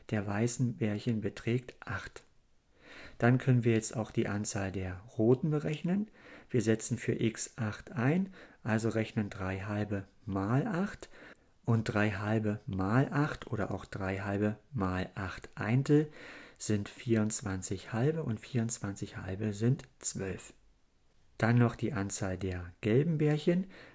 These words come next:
neun Viertel mal acht oder auch neun Viertel mal acht Eintel. Das ergibt zweiundsiebzig Viertel und zweiundsiebzig Viertel ergibt achtzehn, denn die vier passt achtzehn mal in die zweiundsiebzig.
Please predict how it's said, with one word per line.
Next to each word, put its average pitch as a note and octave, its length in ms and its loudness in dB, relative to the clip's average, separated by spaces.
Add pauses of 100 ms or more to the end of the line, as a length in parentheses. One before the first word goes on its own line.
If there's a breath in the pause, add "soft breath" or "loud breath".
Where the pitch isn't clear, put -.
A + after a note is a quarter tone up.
(140 loud breath)
neun A2 360 4
Viertel A2+ 440 2
mal F2+ 340 -4
acht - 380 -2
oder G2 280 -4
auch F#2+ 160 -12
neun G2+ 300 -2
Viertel G2+ 360 -2
mal F#2 480 -2
acht - 380 -8
Eintel. D3 480 2 (500 loud breath)
Das G#2+ 220 0
ergibt G#2 340 -2
zweiundsiebzig G#2 920 -4
Viertel - 340 0
und A2 160 -4
zweiundsiebzig A#2+ 800 -2
Viertel A#2 460 2 (340 loud breath)
ergibt B2 500 2
achtzehn, G#2+ 580 -4 (400 loud breath)
denn G#2+ 140 0
die G2 120 -2
vier C#3+ 260 4
passt - 400 -8
achtzehn A#2 420 0
mal G2 240 -4
in G2 240 -6
die A#2+ 280 -2
zweiundsiebzig. A#2 1000 -2